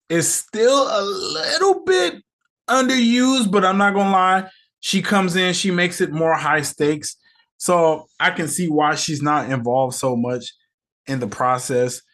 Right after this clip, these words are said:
And I'ma keep it real, bro. Renslayer, great addition.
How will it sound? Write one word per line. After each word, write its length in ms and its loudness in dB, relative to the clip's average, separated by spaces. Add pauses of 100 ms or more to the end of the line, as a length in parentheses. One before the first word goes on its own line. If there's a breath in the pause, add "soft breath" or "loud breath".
(240)
And 400 -2
I'ma 260 0
keep 180 0
it 120 2
real, 280 2
bro. 420 0 (220)
Renslayer, 880 2 (500)
great 280 2
addition. 680 0